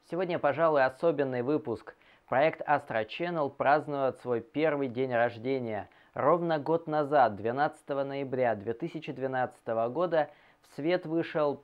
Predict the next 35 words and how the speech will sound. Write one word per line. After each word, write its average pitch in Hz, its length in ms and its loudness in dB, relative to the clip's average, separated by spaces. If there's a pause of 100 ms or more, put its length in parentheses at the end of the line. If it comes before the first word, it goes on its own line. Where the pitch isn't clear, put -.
первый 160 420 2
выпуск 135 540 -4
нашего 123 420 0
проекта, 110 560 0
и 104 120 -4
он 117 160 0
был 110 100 0
посвящен 117 720 -6 (240)
максимуму 147 560 0
метеорного 131 640 0
потока 117 600 0 (300)
Тауриды. 110 580 -2 (160)
Начиналось 180 500 0
всё 165 160 -4
более 165 400 0
чем 147 240 -6
скромно. 147 600 0
У 107 40 -4
меня 151 220 -4
не 160 140 -2
было 113 260 0
камеры, 170 500 0
поэтому 156 380 -2
присутствовал 131 640 -4
только 151 300 -2
закадровый 131 600 0
голос. 127 500 0 (360)
Да 131 80 -2
и 139 100 0
он 170 220 -2
записывался 127 680 -2
на 107 140 -6
самый 139 400 -4
обычный 120 500 -6
диктофон. 123 680 -4